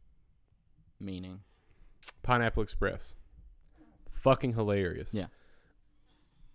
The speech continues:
Speaker 2: But the farther away I get from fourteen, the more it bothers me how big of an ending that movie has.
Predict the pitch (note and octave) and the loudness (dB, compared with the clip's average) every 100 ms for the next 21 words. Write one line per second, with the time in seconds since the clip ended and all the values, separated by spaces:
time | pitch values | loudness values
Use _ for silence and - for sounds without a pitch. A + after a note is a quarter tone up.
0 | - A2+ A2 - G#2 G2 F#2+ F#2 - - | -8 -6 -4 -2 0 -2 -4 -8 -6 4
1 | B2 C3 B2 A#2 A2 A2+ A2+ G#2 G2 G#2+ | 6 6 4 2 4 4 4 2 2 0
2 | - G#2 F#2+ - A2 - A2+ G#2 G#2+ A2+ | 0 -4 -2 4 4 4 -2 0 -2 -4
3 | - - - - - - - - - - | -6 -4 -4 -6 -10 -14 -18 -20 -20 -16
4 | - - A2+ G2+ G2+ A#2 A#2 G#2+ G2 - | -10 -4 2 4 6 8 8 6 0 -10
5 | - - - - - - - - - - | -20 -20 -20 -20 -16 -16 -18 -20 -20 -20
6 | - A#2+ G#2+ G#2+ G#2+ G#2+ G#2 G2+ G2+ G2 | -8 -6 -4 0 2 4 2 0 -2 -2
7 | G2+ F2+ F#2 A2+ A2 G2 F#2+ A2 G#2 G#2 | -2 -2 -2 0 0 0 -2 -2 0 2
8 | A2 A#2+ - - - - A2+ A2 A#2+ A#2+ | 0 0 -6 -6 -6 0 2 4 4 4
9 | A#2+ A#2 A#2+ B2 - | 2 0 0 -2 -8